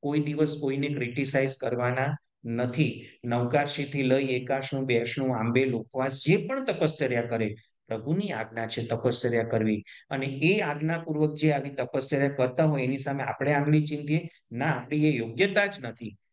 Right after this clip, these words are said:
આપણી પાત્રતા જ નથી કે કોઈની સામે આંગળી ચીંધી શકીએ. એની અનુમોદના જ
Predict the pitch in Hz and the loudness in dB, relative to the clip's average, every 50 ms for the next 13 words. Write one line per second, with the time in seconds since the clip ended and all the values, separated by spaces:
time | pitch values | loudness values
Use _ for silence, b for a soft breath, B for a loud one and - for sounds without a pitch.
0 | _ _ - 139 - - 170 175 165 - 117 - - - 190 202 190 220 214 214 | _ _ -10 -8 -4 -4 -4 -4 -2 -2 -2 -2 -2 0 0 2 4 4 2 2
1 | 208 185 185 180 170 170 160 175 165 165 160 151 151 156 165 156 151 156 151 156 | 0 0 -2 -2 -2 0 -2 -2 -2 0 2 4 4 4 4 2 2 2 2 0
2 | 147 143 139 147 151 151 - 143 127 123 123 139 131 135 - 117 117 - - 110 | 0 -2 -2 -4 -6 -6 -4 -4 -2 0 0 0 -2 -2 -2 -4 -4 -4 -2 -2
3 | 104 101 B B B B B - 135 135 143 165 185 170 170 143 135 151 175 180 | -2 -2 B B B B B 0 2 4 4 4 2 2 0 0 0 2 2 2
4 | 175 170 175 165 160 160 196 208 208 208 | 2 0 0 2 2 2 2 2 0 -2